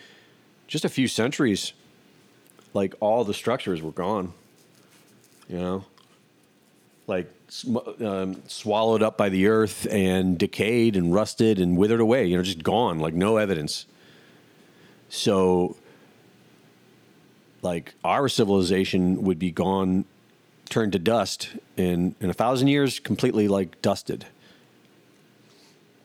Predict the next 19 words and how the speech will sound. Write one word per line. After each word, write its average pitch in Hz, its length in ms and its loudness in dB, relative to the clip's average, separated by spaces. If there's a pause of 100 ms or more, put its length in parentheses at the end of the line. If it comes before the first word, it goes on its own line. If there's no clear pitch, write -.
(920)
There'd 98 100 -18
be 95 80 -10
no 110 260 0
evidence 92 440 0
that 87 180 0
it 85 180 -2
ever 107 260 2
was 107 200 -2
here. 113 240 0 (1300)
And 92 160 -6
that 104 140 0
alone 113 260 2
is 95 200 -2 (200)
very 87 200 0
interesting. 90 260 -4
So, 120 320 0 (1160)
um, 120 420 2 (800)
if 185 320 4
this - 500 0